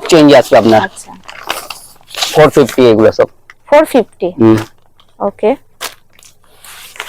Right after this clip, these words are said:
Speaker 1: যেমন
Speaker 2: এখানে
Speaker 1: জামাই ষষ্ঠীর জন্য
Speaker 2: শাড়ির কিন্তু খাজানা।
Speaker 1: হুম।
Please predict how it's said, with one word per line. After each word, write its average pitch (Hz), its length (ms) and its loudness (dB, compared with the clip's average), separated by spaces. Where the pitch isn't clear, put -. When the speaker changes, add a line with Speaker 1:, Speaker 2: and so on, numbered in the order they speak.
Speaker 1:
যেমন 131 180 2
Speaker 2:
এখানে 135 140 2
Speaker 1:
জামাই 143 220 4
ষষ্ঠীর 147 360 0
জন্য 294 200 4
Speaker 2:
শাড়ির 302 220 4
কিন্তু 359 180 2
খাজানা। 262 720 0
Speaker 1:
হুম। 107 300 2